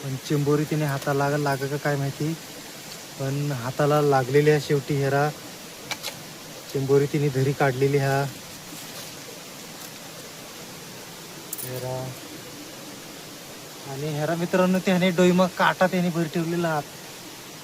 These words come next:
अ, करवंदीना काटा, ते लगेच ते मित्रांनो नांगाला काटा लावत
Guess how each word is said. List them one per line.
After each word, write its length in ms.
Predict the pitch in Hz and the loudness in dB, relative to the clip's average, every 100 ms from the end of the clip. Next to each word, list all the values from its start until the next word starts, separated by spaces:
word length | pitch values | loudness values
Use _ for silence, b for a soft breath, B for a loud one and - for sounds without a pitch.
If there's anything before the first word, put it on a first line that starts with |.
| - - | -16 -10
अ, 220 | 147 147 147 | -6 -4 -2
करवंदीना 500 | - 165 170 170 175 170 | 2 4 4 4 2 2
काटा, 340 | 165 160 156 139 - - - | 0 2 0 0 -8 -14 -12
ते 160 | - 156 | -6 -4
लगेच 280 | 156 156 165 | -2 -2 -2
ते 140 | 180 | -2
मित्रांनो 480 | 170 - 165 165 170 | -2 0 -2 -2 0
नांगाला 440 | 165 151 151 156 160 | 0 0 2 2 4
काटा 280 | 156 147 | 2 4
लावत 320 | 160 151 147 | 4 4 4